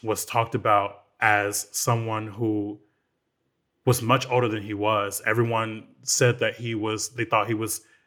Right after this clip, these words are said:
twenty-one at least. Tamir Rice was in middle school.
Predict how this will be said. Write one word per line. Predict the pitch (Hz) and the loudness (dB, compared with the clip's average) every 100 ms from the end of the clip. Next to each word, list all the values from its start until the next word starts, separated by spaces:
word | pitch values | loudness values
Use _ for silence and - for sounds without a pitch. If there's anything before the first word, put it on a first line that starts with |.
| _ | _
twenty-one | - 143 127 120 123 107 101 | 0 4 6 6 4 2 0
at | 113 104 | -6 -4
least. | 113 98 - - - - _ _ _ _ _ _ _ _ _ _ _ _ _ _ _ _ _ _ - | -2 0 0 0 -2 -12 _ _ _ _ _ _ _ _ _ _ _ _ _ _ _ _ _ _ -2
Tamir | 113 120 | 4 6
Rice | 113 123 | 6 4
was | 104 | -2
in | 98 95 | -6 -4
middle | 117 113 | -2 -2
school. | - 107 92 95 | -4 -6 -6 -10